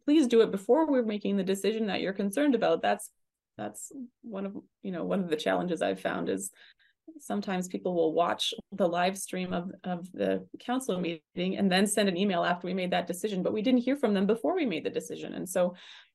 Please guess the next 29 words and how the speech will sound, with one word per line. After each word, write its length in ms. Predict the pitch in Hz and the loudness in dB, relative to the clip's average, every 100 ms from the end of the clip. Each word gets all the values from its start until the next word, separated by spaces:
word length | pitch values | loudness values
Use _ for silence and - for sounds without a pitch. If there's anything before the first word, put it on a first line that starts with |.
| _ | _
that's 160 | 320 330 | -6 -4
kind 220 | - 180 | -2 0
of 60 | 165 | 0
unfortunate. 580 | 160 - 143 185 185 185 | -2 -2 -4 0 0 0
And, 180 | 165 - | -2 -4
and 140 | 185 170 | -6 -4
I've 180 | 165 170 _ - - | -4 -6 _ -16 -4
passed 240 | 165 165 | -2 0
that 200 | 170 - | 0 0
feedback 400 | - 151 156 160 - | -2 -2 -2 -4 -4
on 140 | 151 | -8
to 120 | 180 | -4
those 180 | 185 - | -4 -4
people 320 | - 190 175 | -6 -6 -2
in 240 | - - - _ - | -2 -4 -10 _ -10
hopes 360 | - - - - | -10 -10 -16 -8
that 180 | - - | -6 -4
they 140 | 180 | -4
will, 300 | - - 180 _ _ _ _ _ _ | -2 -4 -6 _ _ _ _ _ _
you 80 | 190 | -4
know, 140 | 160 | -2
as 160 | 147 151 | -2 -2
we 100 | 160 | -4
approach 360 | 180 165 156 - | -2 -2 -4 -4
budget 260 | 156 160 | -4 -4
time 260 | - 165 156 | -6 -6 -2
this 220 | 185 - | -4 -4
year, 220 | 175 160 160 | -4 -6 -6
maybe 420 | 170 175 180 | -6 -4 -6